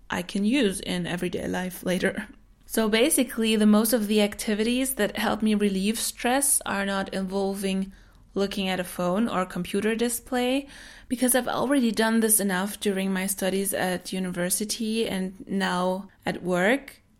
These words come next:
I'm <laughs> always staring at a screen, so it's relaxing to do things where you don't have to look at a display. And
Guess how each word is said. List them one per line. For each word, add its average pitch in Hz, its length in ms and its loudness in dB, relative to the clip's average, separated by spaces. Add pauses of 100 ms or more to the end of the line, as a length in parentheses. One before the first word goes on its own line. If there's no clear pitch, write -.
(140)
I'm 214 120 0
<laughs> 202 60 4
always 214 280 6
staring 202 380 2
at 190 100 0
a 185 40 -4
screen, 196 720 -2
so 185 520 2 (520)
it's 262 560 2 (160)
relaxing 196 920 0 (160)
to 190 220 -4
do 180 320 -2
things 185 720 -4
where 180 260 -2
you 180 160 -2
don't 180 220 -4
have 180 400 -6
to 175 340 -4 (140)
look 175 160 -4
at 170 120 0
a 175 60 0
display. - 600 -8 (400)
And 208 480 2